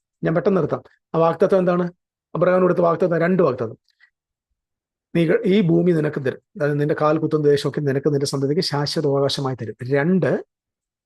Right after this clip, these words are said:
നിന്റെ സന്തതി, നിനക്കൊരു സന്തതിയെ തരും. "I'm going to give you a land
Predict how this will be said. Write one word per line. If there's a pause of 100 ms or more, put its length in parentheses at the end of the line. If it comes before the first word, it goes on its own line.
(100)
നിന്റെ
സന്തതി,
നിനക്കൊരു
സന്തതിയെ
തരും. (440)
"I'm
going
to
give
you
a
land